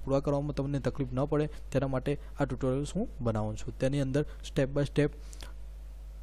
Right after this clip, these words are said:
આપણે શીખવાના છીએ. તો મિત્રો, એમ એસ Office આપણે ક્યાંથી ડાઉનલોડ કરીશું? તો મિત્રો, તમે જોઈ શકો છો મારી કોમ્પ્યુટર સ્ક્રીન ઉપર Get into P C. તો મિત્રો, Get into P C માંથી તમે એમ એસ Office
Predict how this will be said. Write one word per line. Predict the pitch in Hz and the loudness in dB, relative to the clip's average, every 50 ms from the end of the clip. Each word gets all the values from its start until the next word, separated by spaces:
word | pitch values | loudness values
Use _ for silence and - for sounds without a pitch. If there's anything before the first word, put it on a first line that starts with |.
| - - - | -8 -8 -6
આપણે | 120 - 151 175 208 - - | 2 4 4 4 4 2 -2
શીખવાના | - - 131 - - 135 123 117 113 113 | -2 -2 -2 0 0 2 2 2 2 2
છીએ. | - - - 110 107 - - - - - | 0 -2 -4 -4 -4 -6 -8 -10 -4 -2
તો | 147 135 | 0 0
મિત્રો, | 139 147 - 165 175 170 - - - - - | 2 4 4 4 4 4 2 -2 -2 0 2
એમ | 120 139 185 | 4 4 4
એસ | 214 - | 4 4
Office | 180 165 - 170 170 - - | 2 2 4 2 0 0 0
આપણે | - 120 - - 147 | -2 0 0 0 0
ક્યાંથી | - - 123 120 - 170 | 2 2 2 2 4 4
ડાઉનલોડ | 160 151 151 156 156 156 147 | 6 6 4 4 4 2 2
કરીશું? | - 147 139 143 - - 151 151 - - - - - - - - - - - - - - - - - | 2 2 2 2 2 -2 -4 -4 -6 -8 -10 -10 -10 -8 -8 -10 -10 -10 -10 -10 -8 -8 -6 -2 0
તો | - 151 | 0 2
મિત્રો, | 156 143 165 160 | 2 4 2 2
તમે | 151 156 156 147 | 4 2 2 2
જોઈ | 120 127 151 160 | 2 2 2 2
શકો | - 156 143 151 | 2 2 0 0
છો | 139 143 151 147 - - - - - - - - - - - - - | 0 0 -2 -4 -4 -8 -10 -10 -10 -10 -10 -12 -12 -12 -10 -4 0
મારી | 127 127 135 | 2 2 4
કોમ્પ્યુટર | 127 123 123 127 127 143 | 2 2 0 2 2 0
સ્ક્રીન | 135 - - 151 139 143 | 0 2 0 0 0 0
ઉપર | 127 - 139 135 139 - - - - - - 117 | 0 2 2 2 2 0 -6 -10 -10 -8 0 4
Get | 131 156 156 - 143 | 6 6 6 6 4
into | 131 120 - 180 240 - - - - - - | 2 2 2 0 0 0 -4 -10 -12 -8 -4
P | - 139 | -2 0
C. | - - 131 113 107 | 0 2 0 0 0
તો | - - 139 | -2 -2 -4
મિત્રો, | 139 139 160 143 120 - | 0 0 0 0 2 4
Get | 147 170 170 170 | 2 4 4 2
into | 156 147 - 165 | 0 0 0 0
P | - 151 - - | 0 -2 -2 0
C | 156 | 0
માંથી | 143 143 139 131 147 | 0 2 2 2 0
તમે | 131 - 135 135 147 175 180 - - - - - - - - - - - - - - - - - - - - - - - - - - | 0 2 2 2 2 0 0 -2 -6 -10 -10 -10 -10 -10 -12 -12 -12 -10 -10 -10 -10 -10 -10 -10 -10 -10 -10 -10 -10 -12 -10 -4 -2
એમ | 135 131 143 | 0 0 0
એસ | 147 - | 0 0
Office | 147 120 135 - | 0 -2 -2 -4